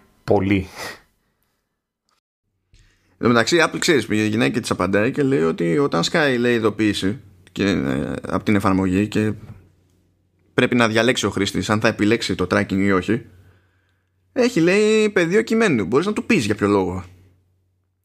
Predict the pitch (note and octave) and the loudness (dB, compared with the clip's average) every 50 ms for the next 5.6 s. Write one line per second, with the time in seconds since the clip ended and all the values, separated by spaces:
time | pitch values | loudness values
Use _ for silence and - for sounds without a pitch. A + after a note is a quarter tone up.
0 | _ _ _ _ _ _ _ _ - - G#2+ - G#2+ F#2+ - A2 B2+ D3 - C3+ | _ _ _ _ _ _ _ _ -8 -6 -6 -4 -2 0 0 2 0 2 2 2
1 | C3 A#2+ A#2+ C3+ D3+ D3+ - C#3+ C3+ - B2 C3+ D#3+ F3+ F#3 F#3 G3 G3 F#3+ F#3+ | 2 2 2 2 0 -2 -4 -6 -4 -2 0 0 0 0 -2 0 0 0 0 0
2 | F#3 - - - _ _ - _ _ _ _ _ _ _ _ _ _ - E3 E3+ | -2 -4 -10 -18 _ _ -20 _ _ _ _ _ _ _ _ _ _ -2 -2 0
3 | - B3 A3 D3+ B2 A2+ G#2+ - - G#2 - - - C#3+ C3+ C#3 G#2 G2 G#2+ G#2+ | 0 0 0 0 2 0 0 2 2 0 0 2 0 0 2 2 2 2 2 0
4 | A#2+ A#2 B2+ C3 B2 B2 A#2+ A#2 A#2+ A#2+ A2+ - C3 G#2+ E2+ - - _ - - | 0 -2 -4 -4 -4 -4 -2 -2 0 0 0 0 0 -2 -2 -4 -12 _ -20 -20
5 | - _ _ _ _ _ _ - G2 F2 G2+ | -20 _ _ _ _ _ _ -14 -12 -12 -12